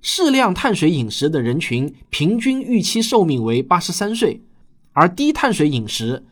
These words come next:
也就是上期节目中提到过的生酮饮食和阿特金斯饮食，这样饮食的人群的平均预期寿命呢，就少了四年，为七十九岁。不过文章也指出，有一种吃法可以逆转这种颓势。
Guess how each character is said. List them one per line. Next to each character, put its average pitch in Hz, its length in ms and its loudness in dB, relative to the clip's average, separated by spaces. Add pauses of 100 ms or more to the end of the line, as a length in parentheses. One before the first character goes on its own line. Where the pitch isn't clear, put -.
(260)
也 131 120 0
就 160 120 0
是 147 120 -4
上 208 200 2
期 175 120 -2
节 151 140 -2
目 135 120 -2
中 135 180 -2
提 135 180 -8
到 139 160 2
过 123 160 -2
的 110 120 -4
生 190 200 0
酮 170 140 2
饮 123 160 -4
食 120 220 -6
和 117 320 -8
阿 113 80 0
特 151 120 -2
金 190 180 -2
斯 196 180 -2
饮 113 140 -4
食， 110 280 -10 (640)
这 359 200 4
样 190 200 6
饮 131 220 -2
食 147 180 0
的 165 140 4
人 131 160 0
群 151 200 -2
的 156 100 0
平 147 240 -2
均 240 180 0
预 226 80 2
期 220 200 -2
寿 240 200 2
命 147 180 2
呢， 117 200 -4 (100)
就 170 160 2
少 123 300 0
了 120 100 -4
四 349 260 2
年， 120 340 -4 (180)
为 127 180 -4
七 151 180 -4
十 185 120 -2
九 139 180 -6
岁。 170 320 -4 (920)
不 247 100 -4
过 262 140 8
文 208 140 8
章 254 160 2
也 214 100 6
指 135 160 -2
出， 220 380 0 (160)
有 156 260 6
一 294 140 6
种 147 180 2
吃 208 240 2
法 139 220 -2
可 185 160 2
以 180 180 2
逆 247 220 2
转 120 180 -4
这 151 140 0
种 117 180 -4
颓 113 220 -8
势。 139 300 -4